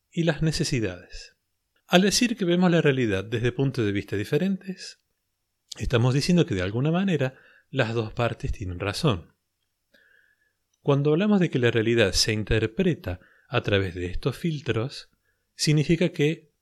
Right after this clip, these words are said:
al hacer esta interpretación, cada uno tiene su parte de razón. Por lo tanto, si yo no doy por sentado que la otra parte tiene parte de razón, no habrá manera de poder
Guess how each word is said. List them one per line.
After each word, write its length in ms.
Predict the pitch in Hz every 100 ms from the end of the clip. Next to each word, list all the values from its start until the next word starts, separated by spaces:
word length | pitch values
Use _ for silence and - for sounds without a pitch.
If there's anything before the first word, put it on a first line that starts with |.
| _ -
al 180 | 107
hacer 320 | 90 - 131 120
esta 180 | -
interpretación, 840 | 107 104 110 113 135 - 151 120 - _ -
cada 260 | 147 147
uno 440 | 127 92 95 131 _ -
tiene 240 | 175 123
su 180 | - 107
parte 360 | 113 113 - 98
de 120 | 90
razón. 480 | 90 82 - 80 - _ _ _ _ _ _ _ _ _
Por 140 | 156
lo 100 | 175
tanto, 500 | 202 196 170 170 165
si 180 | - 120
yo 120 | 113
no 140 | 147 170
doy 180 | 190 185
por 160 | 170
sentado 520 | - 131 127 190 135
que 100 | -
la 140 | 95 95
otra 260 | 113 127
parte 360 | 139 135 - 92
tiene 300 | 87 117 110
parte 420 | - 98 - -
de 120 | 107
razón, 460 | 123 135 - 131 131 - - _ -
no 200 | 113 98
habrá 200 | 95 107
manera 380 | 95 107 131
de 100 | 101
poder 440 | 90 90 95 123